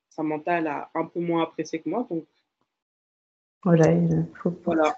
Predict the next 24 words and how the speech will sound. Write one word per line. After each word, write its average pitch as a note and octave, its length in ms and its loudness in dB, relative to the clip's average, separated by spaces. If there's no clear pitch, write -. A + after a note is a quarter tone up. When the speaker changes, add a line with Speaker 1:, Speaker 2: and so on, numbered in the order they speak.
Speaker 1:
faites-vous E3+ 260 -2
votre F3 320 4
idée F3 240 4
dessus. G3+ 440 0
<laughs> F#3 80 4
Speaker 2:
Bah, G#3 120 8
écoute, G3 400 4
euh, F#3 120 8
merci F#3+ 360 6
pour A#3 240 6
tes G#3+ 100 8
recommandations. G3+ 960 6
Et F3+ 120 2
merci, F#3 540 4
euh, F#3 180 8
bah, F3 160 6
d'avoir F3 240 6
accordé F3+ 400 4
un F#3 80 4
peu F#3 140 -4
de F#3+ 60 -6
ton G3 180 4
temps, G3 500 2
euh, E3 140 4